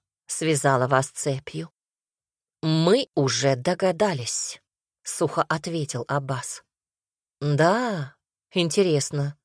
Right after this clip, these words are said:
когда это мы успели?» «Вот и славно», улыбнулась богиня. «Мне было нужно собрать вас всех здесь. Ты бы никогда не согласился рискнуть Лейлой,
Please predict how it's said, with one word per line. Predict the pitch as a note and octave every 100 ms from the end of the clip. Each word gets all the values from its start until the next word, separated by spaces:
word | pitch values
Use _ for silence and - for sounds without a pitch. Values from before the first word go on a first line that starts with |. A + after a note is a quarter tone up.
| _
когда | - D3 C#3 F3+
это | A3 G3
мы | F#3+
успели?» | F#3 - F#3+ F3+ F3 - _ _ _ _ _ _ _ _
«Вот | D3 F#3 D#4+ D#4+
и |
славно», | C4 - D3 C#3 C3+ C#3+ D3+ - _ _ _ _ -
улыбнулась | F3 F3 E3+ E3 D3+ C#3+
богиня. | D3+ D3+ C#3+ C#3+ D3 D3 - _ _ _ _ _ _
«Мне | E3+ F3+ F#3
было | E3 F3 F3
нужно | F3 G3 G3+ G3 G3+ G3
собрать | - G#3 A3 A#3 D#3 C#3
вас | C#3 -
всех | - D#3 C#3+
здесь. | C#3+ - D3 D3 - - _ _ _ _ _ _
Ты | G3+
бы | F3+
никогда | F#3+ F3+ F#3 E3+ D#3 B3 C#4+
не | A3 D3
согласился | D3+ C#3+ C#3+ - E3+ D#3 E3
рискнуть | D3+ D3 D#3 D#3 D3
Лейлой, | E3 F#3+ D#3 C#3 C3+